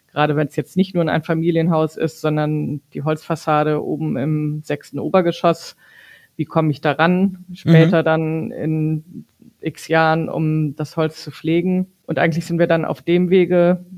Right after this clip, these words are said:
Speaker 1: zu Cabony gekommen, weil das ja verspricht, nicht gepflegt werden zu müssen, sondern durch die Behandlung eben dauerhaft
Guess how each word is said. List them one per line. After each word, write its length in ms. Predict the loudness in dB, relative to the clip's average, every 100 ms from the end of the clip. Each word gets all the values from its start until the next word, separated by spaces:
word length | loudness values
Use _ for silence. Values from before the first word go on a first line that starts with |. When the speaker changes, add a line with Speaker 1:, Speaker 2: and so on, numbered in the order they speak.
| -18
Speaker 1:
zu 160 | -12 -8
Cabony 400 | -4 -2 0 -2
gekommen, 800 | -4 -2 0 0 0 -2 -4 -8
weil 300 | -4 0 0
das 220 | -2 -4
ja 100 | -6
verspricht, 800 | -6 -8 -8 -6 -6 -6 -12 -2
nicht 180 | 0 0
gepflegt 400 | -6 0 0 2
werden 240 | 2 2
zu 140 | -2 -2
müssen, 400 | -2 0 -2 0
sondern 420 | 0 0 -2 -4 _ -20 _ _ _ -8
durch 180 | -8 -6
die 120 | -4
Behandlung 580 | 0 0 -2 -2 -2 -2
eben 640 | -4 -2 -2 -2 -2 -4 -2
dauerhaft 760 | 0 2 2 0 -4 -14 -20